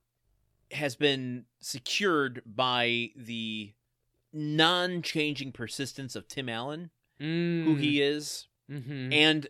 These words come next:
Speaker 1: shows like this, um,
Speaker 2: That
Speaker 1: where they selectively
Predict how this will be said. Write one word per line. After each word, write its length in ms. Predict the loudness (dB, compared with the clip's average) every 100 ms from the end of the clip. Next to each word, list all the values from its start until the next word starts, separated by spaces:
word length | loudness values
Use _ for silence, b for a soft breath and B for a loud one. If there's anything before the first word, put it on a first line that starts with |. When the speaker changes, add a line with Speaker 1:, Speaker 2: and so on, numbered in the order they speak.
| _ -6
Speaker 1:
shows 540 | 2 6 8 6 -2 -10
like 480 | -2 -2 -2 -8 -2
this, 520 | 0 0 -4 -10 -14 _ _ _ _ _ _
um, 420 | -4 -2 0 2 2
Speaker 2:
That 240 | 2 -2
Speaker 1:
where 560 | -12 0 4 6 4 0 -8
they 680 | 0 4 4 4 2 -2 -8
selectively 1160 | -6 0 0 2 0 0 -4 -4 -4 -2 -4